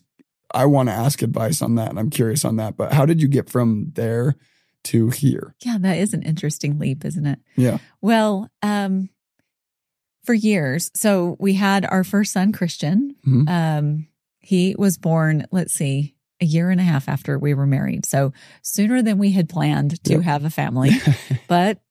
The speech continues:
Speaker 2: sometimes those things just happen. And the timing actually, now looking back, is perfect.
Speaker 1: Mm-hmm.
Speaker 2: Uh, so we had our, our Christian, and then we also had Tobin.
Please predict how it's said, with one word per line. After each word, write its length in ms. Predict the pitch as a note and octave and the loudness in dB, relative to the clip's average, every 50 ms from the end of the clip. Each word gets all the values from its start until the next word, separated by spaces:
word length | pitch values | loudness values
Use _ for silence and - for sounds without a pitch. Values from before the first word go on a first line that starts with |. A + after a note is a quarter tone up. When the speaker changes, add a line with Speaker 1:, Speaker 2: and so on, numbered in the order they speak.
| _ - | _ -10
Speaker 2:
sometimes 580 | - - - G#3 G3+ G#3 A3 G#3 G3+ G3+ G3 | -6 -2 0 0 0 0 0 0 0 0 0
those 200 | - G3 F#3+ - | 0 -2 -4 -2
things 260 | - G3+ F#3 F#3+ F#3 | -2 0 0 0 0
just 220 | - - F3+ - - | 0 -2 -4 -2 -2
happen. 500 | - E3+ E3 - E3+ E3 E3+ E3+ F3 F#3 - - | -2 -2 -2 0 0 0 2 2 0 0 0 0
And 280 | F3 E3+ E3+ D#3+ D#3 | 0 2 2 2 2
the 40 | D3+ D#3 | 0 -2
timing 380 | - - A3 G#3 G3+ G3+ E3+ | -2 0 0 2 2 2 2
actually, 400 | D#3+ C#3+ - - - D#3+ D3 D3 | 0 -2 -2 -4 -4 -4 -2 0
now 220 | D3 D3 D3+ D3 C#3+ | 0 0 0 0 0
looking 280 | C#3 C#3 - C#3+ C#3 | -2 -2 -2 -2 -2
back, 280 | C3+ C3 D3 - - _ - | -2 -2 -4 -6 -10 _ -8
is 100 | G#3 G#3 | -10 -8
perfect. 480 | - - A3+ G#3 - - - - - - _ _ - - | -6 -4 -4 -4 -4 -4 -8 -8 -12 -18 _ _ -6 -2
Speaker 1:
Mm-hmm. 240 | - C3 C3+ A2 B2 - _ _ - | 0 2 2 0 0 -4 _ _ -4
Speaker 2:
Uh, 240 | - F3 E3+ F3 E3 | -2 0 0 0 0
so 220 | - - F#3 F3+ | 0 0 0 0
we 100 | E3+ F3+ | 2 2
had 160 | F3+ F#3 F3+ F3 | 2 2 2 2
our, 380 | F3 E3+ E3+ E3 D#3 - - _ _ _ | 2 2 2 2 0 -2 -6 _ _ _
our 180 | - E3 D3 D3+ | -4 -4 -4 -4
Christian, 580 | D3+ - - A3 - - - F#3+ F3 F3+ F3+ G#3 | -4 -2 -2 -2 -2 -2 -2 0 0 2 2 2
and 80 | G3 | 2
then 80 | F3 D#3 | 2 2
we 100 | E3 E3 | 0 0
also 220 | D#3+ D#3+ - - D#3+ | 0 0 -2 -2 0
had 180 | F3 E3 D3+ | 0 -2 -2
Tobin. 480 | - - - - - - - E3+ G3+ | -2 -2 -2 -2 -4 -4 -6 -6 -8